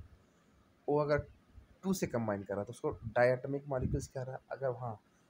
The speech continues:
वो अगर three एटम से आपस में combine कर रहे हैं तो उन्हें बताया जा रहा है element same है, element ये oxygen के एलिमेंट ही है, ठीक है। उन्हीं के अंदर में क्या है, बहुत सारे atoms होंगे, है ना। अब उस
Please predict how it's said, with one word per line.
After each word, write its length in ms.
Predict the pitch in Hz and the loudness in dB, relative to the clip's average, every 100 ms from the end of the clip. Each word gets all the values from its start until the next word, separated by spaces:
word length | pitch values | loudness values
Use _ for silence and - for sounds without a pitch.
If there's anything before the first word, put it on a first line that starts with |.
| _ _ | _ _
वो 140 | 139 139 | 2 2
अगर 160 | 151 147 - - | 0 -4 -16 -20
three 200 | - 175 196 - - | -4 2 2 2 4
एटम 280 | 139 143 135 | 4 4 0
से 160 | 151 | 0
आपस 280 | 147 131 127 | 0 0 -6
में 100 | 143 | -6
combine 360 | 135 113 107 110 | -4 -4 -2 -4
कर 180 | 107 95 | -6 -6
रहे 140 | 110 | -6
हैं 100 | 131 - _ - - - | -12 -14 _ -20 -20 -12
तो 60 | 101 127 | -4 0
उन्हें 220 | 147 156 - | 0 -2 -6
बताया 260 | 131 135 123 | -2 0 2
जा 100 | 120 | 2
रहा 140 | 131 | 0
है 60 | - - | -2 -2
element 320 | 127 170 214 | 0 2 0
same 260 | 208 247 170 | 2 2 2
है, 100 | 104 - _ _ | -4 -12 _ _
element 380 | - 107 120 160 | -8 -6 -4 -6
ये 140 | 147 143 123 | -4 -2 -2
oxygen 440 | 120 - 135 170 | -4 -8 -6 -6
के 140 | 165 | -4
एलिमेंट 420 | 139 120 113 107 104 | -4 -4 -6 -8 -8
ही 140 | 139 | -8
है, 120 | 151 107 - - _ - - | -6 -8 -12 -20 _ -8 -6
ठीक 160 | 156 | -4
है। 60 | 120 | -6
उन्हीं 380 | - 123 147 190 | -4 -4 -2 -4
के 80 | 165 | -2
अंदर 240 | 127 107 110 | -4 -4 -6
में 140 | 110 | -8
क्या 140 | 127 | -6
है, 60 | 135 131 | -8 -4
बहुत 360 | 110 117 156 156 | -4 0 0 4
सारे 260 | 151 165 160 - - _ _ _ - | 2 2 -4 -10 -20 _ _ _ -2
atoms 380 | 131 156 151 165 | 0 -2 -2 -4
होंगे, 200 | 160 170 | -4 -6
है 1000 | - - - - - - - - - 190 | -10 -18 -14 -12 -12 -14 -18 -20 -4 -2
ना। 100 | 135 117 _ - | -2 -4 _ -6
अब 140 | - - 185 | -6 -4 -4
उस 200 | 214 | -2